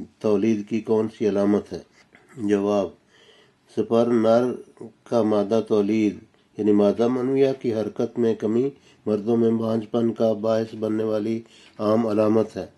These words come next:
رائل جیلی کو کتنے سینٹی گریڈ پر رکھا جاتا ہے؟ رائل جیلی کو ہمیشہ سٹور کرنے کے دوران، ایک جگہ سے دوسری جگہ آمد و رفت کے دوران یا پرچون فروش کے سٹور پر پانچ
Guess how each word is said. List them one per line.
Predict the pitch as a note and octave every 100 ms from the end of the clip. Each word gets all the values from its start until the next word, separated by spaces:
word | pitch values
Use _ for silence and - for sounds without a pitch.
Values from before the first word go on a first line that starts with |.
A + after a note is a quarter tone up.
| _ - - G#2
رائل | A2 G#2+
جیلی | A2+ A2
کو | A2+ A2
کتنے | G#2+ A2 B2 A#2
سینٹی | B2 G2+ G#2+
گریڈ | G#2 G#2 G#2
پر | -
رکھا | G2+ G2 A2
جاتا | G#2 G2+ A#2 A2+
ہے؟ | B2 - _ - - _ _ _ _ _ _ _ _ _ _ _ -
رائل | A#2 A2+ A2+
جیلی | A#2 A2+
کو | A#2 A2+
ہمیشہ | G#2+ G#2+ G2+ A2+ -
سٹور | B2 A2+
کرنے | A2+ A#2 G#2+ A2
کے | G#2+
دوران، | G#2 G#2 G2 G#2+ B2 - _ _
ایک | - G#2 A2 G#2
جگہ | G#2+ G#2+ G#2+ -
سے | A2+
دوسری | G#2 A2 G2+ A#2+
جگہ | G#2+ G#2 A2 G#2+
آمد | G2+ G#2+
و | G#2+ G#2+
رفت | G#2 -
کے | A2
دوران | G#2 G2+ G#2+ A#2+ B2 - - -
یا | G#2+
پرچون | - G#2+ - A2 A2+ A2
فروش | G2+ G#2 G2+
کے | - G#2
سٹور | - - G#2 A2
پر | - B2 C3 _ _ _ _
پانچ | A2+ A2 A2+